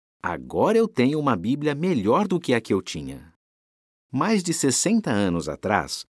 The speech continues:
quando a primeira parte da tradução do Novo Mundo em inglês foi lançada num congresso na cidade de Nova York,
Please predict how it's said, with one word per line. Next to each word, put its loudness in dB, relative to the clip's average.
quando 4
a 4
primeira 0
parte 0
da -4
tradução 0
do 0
Novo 2
Mundo 0
em -2
inglês -2
foi -2
lançada 0
num 0
congresso 2
na -2
cidade -2
de -8
Nova 2
York, -2